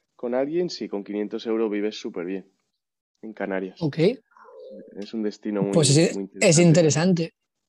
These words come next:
Speaker 2: Me parece una zona chula de España, la verdad. Nunca la he
Speaker 1: Nos-
Speaker 2: visto, pero siempre me han hablado de ella y siempre me ha llamado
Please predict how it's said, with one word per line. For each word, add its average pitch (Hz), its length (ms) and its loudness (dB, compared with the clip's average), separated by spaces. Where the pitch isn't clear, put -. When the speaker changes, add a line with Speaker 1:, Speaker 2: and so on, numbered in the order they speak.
Speaker 2:
Me 175 160 0
parece 160 240 4
una 175 120 6
zona 156 200 2
chula 170 220 2
de 156 60 0
España, 170 340 -4
la 151 80 -4
verdad. 160 140 -4
Nunca 190 280 2
la 196 100 4
he 185 220 -2
Speaker 1:
Nos- 170 140 -6
Speaker 2:
visto, 202 280 -6
pero 196 160 -4
siempre 175 320 -6
me 190 60 -4
han 185 60 -8
hablado 180 200 -6
de 170 140 -4
ella 226 220 -6
y 185 180 -8
siempre 170 280 -6
me 170 100 -2
ha 160 40 -4
llamado 147 400 -2